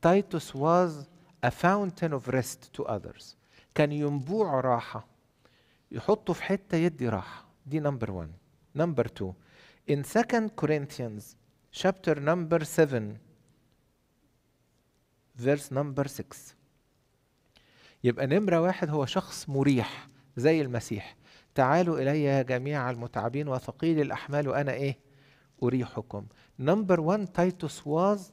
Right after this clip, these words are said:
the, the, the one who gave rest. Number two, Saint Paul said, "Nevertheless, God who comforts the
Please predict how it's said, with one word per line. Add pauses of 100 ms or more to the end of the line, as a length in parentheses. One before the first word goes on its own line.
(1300)
the, (100)
the,
the
one
who (100)
gave
rest. (120)
Number
two, (1300)
Saint
Paul
said, (240)
"Nevertheless, (280)
God
who (180)
comforts (160)
the